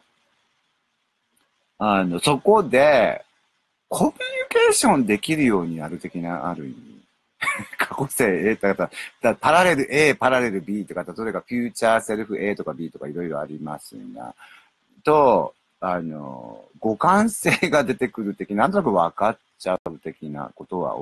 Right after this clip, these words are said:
起きていますね。で、で、か-、今までのそのオールドパラダイムの過去性、もしくはフュ-、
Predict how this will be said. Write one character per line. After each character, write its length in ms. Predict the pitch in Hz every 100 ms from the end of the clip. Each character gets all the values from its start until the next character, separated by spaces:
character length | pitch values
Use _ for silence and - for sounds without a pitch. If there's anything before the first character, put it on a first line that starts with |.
| 76
起 100 | -
き 20 |
て 80 | 58
い 80 | 55 62
ま 100 | 64
す 160 | -
ね。 160 | - - _ _ _ _ _ -
で、 220 | 78 76 67 62 53 50 - _ _ _ _ _ _
で、 100 | 147
か-、 180 | 147 156 107
今 180 | 180 190
ま 60 |
で 80 | 185
の 220 | 208 254
そ 100 | -
の 240 | 135 131 160
オ 20 |
ー 20 |
ル 60 | 165
ド 60 | 175
パ 120 | 170
ラ 100 | 165
ダ 180 | 135 123
イ 60 |
ム 160 | 123 165
の 120 | 131
過 140 | 113 -
去 100 | 113
性、 220 | - 85
も 80 | 101
し 100 | -
く 80 | 87
は 120 | 80
フ 140 | -
ュ-、 120 | 104